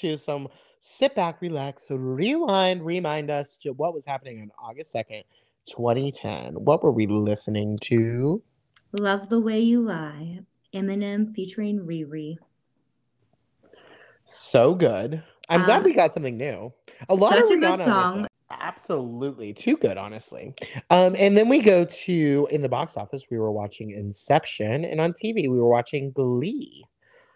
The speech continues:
Speaker 2: Hmm.
Speaker 1: What was happening in the headlines? I forgot about Glee. Is Glee one of
Speaker 2: Oh.
Speaker 1: those shows that you can never rewatch?
Speaker 2: Yes.
Speaker 1: Like,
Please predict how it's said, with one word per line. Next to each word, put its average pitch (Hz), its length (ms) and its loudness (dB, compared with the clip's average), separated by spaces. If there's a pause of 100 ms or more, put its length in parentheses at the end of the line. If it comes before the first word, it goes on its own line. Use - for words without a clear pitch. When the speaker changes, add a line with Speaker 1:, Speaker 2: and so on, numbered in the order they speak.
(140)
Speaker 2:
Hmm. 359 180 -12 (140)
Speaker 1:
What 370 160 2 (220)
was - 100 4
happening 123 300 2
in 107 60 -10
the 104 60 -12
headlines? 107 540 -14 (160)
I 202 60 -4
forgot 131 300 0
about 101 220 -4
Glee. 104 340 -8 (1200)
Is 240 140 2
Glee 359 280 4
one 508 100 6
of 466 80 4
Speaker 2:
Oh. 392 40 4
Speaker 1:
those 254 100 0
shows 180 320 2
that 160 100 -10
you 156 80 -14
can 156 160 -10
never 131 240 -6
rewatch? 110 680 -10 (440)
Speaker 2:
Yes. 165 180 0
Speaker 1:
Like, 160 240 4